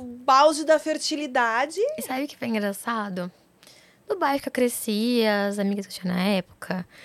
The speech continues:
Speaker 2: eu fui a única que não teve filho naquela época.
Speaker 1: Uhum.
Speaker 2: As minhas amigas ali que cresceram comigo tiveram filhos com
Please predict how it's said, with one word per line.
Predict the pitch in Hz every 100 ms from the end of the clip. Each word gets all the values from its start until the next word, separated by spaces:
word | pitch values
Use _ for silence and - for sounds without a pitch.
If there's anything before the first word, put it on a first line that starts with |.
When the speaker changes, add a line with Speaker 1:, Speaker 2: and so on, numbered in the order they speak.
| - -
Speaker 2:
eu | 175 226
fui | - 214
a | 214 - -
única | 277 302 339 262
que | 262
não | 254
teve | 220 226
filho | - 147 139 - - - _ _ _ _ 208
naquela | 196 196 233
época. | - - - 196
Speaker 1:
Uhum. | 208 202 202 202 208 214 254 -
Speaker 2:
As | - 220
minhas | 220 220
amigas | 214 214 226 214
ali | 214 208 208
que | -
cresceram | 202 202 - 190
comigo | - 233 220 233 240 196 185 - - - _ _ -
tiveram | 226 247 240
filhos | 254 226 220 226
com | - 196 196 196